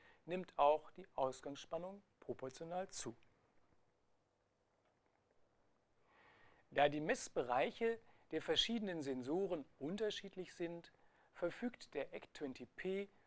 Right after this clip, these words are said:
über entsprechende Einstellmöglichkeiten. In den Datenblättern dieser Sensoren finden Sie den Wert Brückenempfindlichkeit oder Strain Gauge Bridge Sensitivity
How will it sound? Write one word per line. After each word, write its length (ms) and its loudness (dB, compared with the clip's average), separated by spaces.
über 260 4
entsprechende 1400 -4
Einstellmöglichkeiten. 1300 -8
In 100 0
den 180 2
Datenblättern 680 8
dieser 240 4
Sensoren 840 0
finden 380 -4
Sie 340 -6
den 240 -2
Wert 340 -2
Brückenempfindlichkeit 1600 -4
oder 240 -2
Strain 460 0
Gauge 300 2
Bridge 220 -4
Sensitivity 960 -4